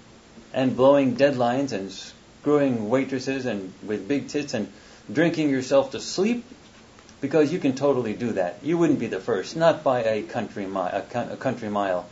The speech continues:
Self-pity is such an absorbing hobby." "A man died, Elaine." "Well, you didn't kill him." "That's debatable." "No, Chris, it's not debatable. Galliano went over the hill,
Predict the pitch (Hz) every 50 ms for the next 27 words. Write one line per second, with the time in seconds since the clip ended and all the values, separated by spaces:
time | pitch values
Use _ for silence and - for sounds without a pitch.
0 | - - - - - - - 196 202 170 - - - - 170 151 135 127 123 -
1 | - - 143 127 117 123 123 120 117 104 98 - 107 117 127 135 135 127 117 113
2 | 107 98 90 - 123 120 101 92 90 - - - - - - - - - - -
3 | - - - - - - - - - - - - - - 107 110 113 113 113 107
4 | 101 90 101 107 110 123 135 143 139 127 104 92 92 - 101 92 85 85 82 80
5 | 78 80 85 92 107 110 - - - - - - - - - - - - - -
6 | - - - - - - - - - - - - - - - - - - - 127
7 | 127 160 208 208 208 175 139 113 - - - 92 87 87 95 107 131 165 160 -
8 | - - - - - - 117 139 - - - - 98 78 - 73 76 76 76 78
9 | 76 90 95 95 - - - - - - - - - - - 156 196 226 196 104
10 | - - - - 147 120 - - 123 104 - 131 139 151 156 - - - - 120
11 | 120 139 156 156 127 113 - 90 - - - - - - - - - - - -
12 | - - - - - - - 127 127 127 131 139 156 170 185 185 160 143 139 127
13 | 123 - - 135 151 165 165 175 175 160 165 143 143 147 120 92 87 90 -